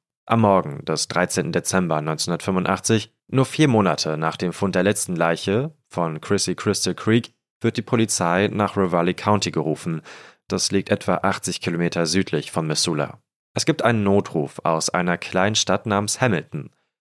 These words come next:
Michael und Theresa leben dort mit ihren drei kleinen Kindern. Michael ist Lehrer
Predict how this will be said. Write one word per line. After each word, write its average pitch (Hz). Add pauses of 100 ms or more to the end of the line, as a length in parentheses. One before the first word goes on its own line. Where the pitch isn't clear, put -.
(180)
Michael 98
und 98
Theresa 98 (280)
leben 104
dort 90
mit 104
ihren 98
drei 85
kleinen 85
Kindern. 85 (180)
Michael 90
ist -
Lehrer 85